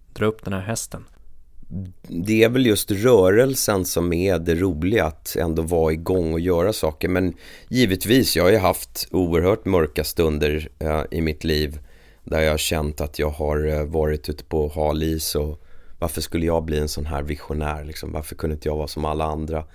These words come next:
Speaker 1: Mm.
Speaker 2: Varför kunde inte jag bara sitta nu ute i Bromma? Det hade ju varit så bra, liksom, med allting som gick så bra. Jag hade väl kunnat, precis som en sån här, eh,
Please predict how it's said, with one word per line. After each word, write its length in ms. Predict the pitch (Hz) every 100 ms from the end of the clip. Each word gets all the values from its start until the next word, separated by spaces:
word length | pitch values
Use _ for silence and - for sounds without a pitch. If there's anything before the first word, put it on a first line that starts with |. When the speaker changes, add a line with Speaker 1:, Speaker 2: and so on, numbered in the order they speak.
| -
Speaker 1:
Mm. 180 | 92 90 -
Speaker 2:
Varför 220 | 80 82
kunde 180 | - 85
inte 160 | 80
jag 140 | 82 82
bara 120 | 82
sitta 340 | - 78 -
nu 80 | 76
ute 200 | 73 73
i 40 |
Bromma? 500 | 76 87 85 80 85
Det 80 | 80
hade 180 | 80 78
ju 60 | 78
varit 200 | 78 -
så 100 | 76
bra, 280 | 80 80
liksom, 320 | 73 76 - - - - - -
med 180 | 78 82
allting 340 | 87 80 82
som 200 | 80 85
gick 180 | 82 78
så 140 | -
bra. 320 | 78 87 85 78
Jag 80 |
hade 160 | 82 85
väl 140 | 87
kunnat, 500 | 78 90 82 78 - - - - -
precis 400 | - 87 - 85
som 140 | - 82
en 80 | 80
sån 140 | 80
här, 200 | 78 73
eh, 180 | 76